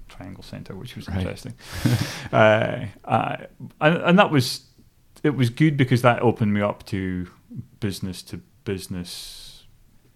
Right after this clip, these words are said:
Speaker 1: sales. It was different. It wasn't retail. It wasn't just retail. It wasn't just customers.
Speaker 2: Mm-hmm.
Speaker 1: Uh, so that opened me up to that, and then got headhunted from there and on to, uh, uh,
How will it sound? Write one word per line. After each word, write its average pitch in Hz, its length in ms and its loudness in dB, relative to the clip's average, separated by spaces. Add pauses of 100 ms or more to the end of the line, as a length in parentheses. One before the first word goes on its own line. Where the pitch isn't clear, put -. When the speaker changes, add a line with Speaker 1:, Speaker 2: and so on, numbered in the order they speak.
(160)
Speaker 1:
sales. 98 600 -8
It 104 40 -2
was 92 120 -6
different. 87 340 -6
It - 40 -6
wasn't 92 240 -4
retail. 92 300 -8
It - 20 -10
wasn't 90 320 -8
just - 360 -8
retail. 90 280 -10
It - 40 -10
wasn't 90 240 -10
just - 360 -20
customers. - 680 -12 (140)
Speaker 2:
Mm-hmm. 90 480 -2
Speaker 1:
Uh, 95 320 -8
so - 160 -8
that 110 140 2
opened 101 280 -2
me 87 80 -2
up 90 140 -6
to - 120 -16
that, 87 460 -6
and 87 180 -4
then 87 380 -2 (280)
got 92 140 -14
headhunted 87 520 -10
from 82 240 -12
there 85 280 -6
and 82 140 -8
on 85 160 -6
to, 82 600 -8
uh, 85 580 -6 (1700)
uh, 85 280 -10